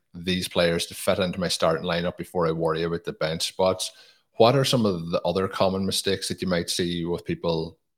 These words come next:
in structure and, and not fully understanding how to implement that? And I guess that comes across the three different types of draft structures that you mentioned in zero R B, kind of hero R B or modified zero R B, and then,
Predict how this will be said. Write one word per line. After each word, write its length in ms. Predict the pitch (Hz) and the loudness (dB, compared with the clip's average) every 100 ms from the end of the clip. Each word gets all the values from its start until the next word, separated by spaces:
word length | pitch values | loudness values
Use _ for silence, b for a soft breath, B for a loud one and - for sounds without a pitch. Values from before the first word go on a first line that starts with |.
| - | -6
in 160 | 85 | -4
structure 480 | 82 - 78 - 85 | -2 -2 -4 -2 -4
and, 120 | 80 80 | -4 -4
and 160 | 82 | -4
not 240 | 82 80 - | -4 -4 -2
fully 200 | 82 80 | -2 -2
understanding 460 | 82 - 85 - | -4 -4 -4 -4
how 100 | 82 | -4
to 120 | 78 | -4
implement 440 | - 82 85 82 - | -4 -6 -4 -4 0
that? 160 | 90 | 0
And 80 | - | 2
I 60 | 117 | 6
guess 200 | 135 135 | 6 6
that 160 | 101 | 4
comes 220 | - 95 92 | 2 -2 0
across 400 | - 85 85 - B B B | 2 2 2 -4 B B B
the 80 | - | -6
three 200 | - 92 | 0 2
different 320 | 87 87 90 | 2 2 0
types 240 | 90 82 - | 0 -2 0
of 140 | 82 - - _ _ | -2 -4 -20 _ _
draft 240 | 90 82 - | 2 2 2
structures 400 | 87 78 85 87 | -2 -2 -4 -4
that 120 | 82 | -2
you 60 | |
mentioned 340 | 85 78 - 82 | -2 -2 -2 -2
in 320 | 80 78 95 | -4 -6 -8
zero 320 | - 85 80 | -2 0 2
R 140 | 80 82 | 2 2
B, 300 | 82 80 78 | 0 -2 -4
kind 180 | 82 | -4
of 60 | 80 | -4
hero 320 | - 80 82 | -2 0 0
R 120 | 85 | 0
B 140 | 85 82 | 0 -2
or 80 | 82 | 0
modified 480 | 87 - - 101 | 0 2 2 2
zero 260 | 98 98 98 | 2 4 4
R 120 | 92 | 4
B, 300 | 92 92 92 - | 4 2 0 -2
and 120 | 82 | -4
then, 300 | 80 80 | -4 -6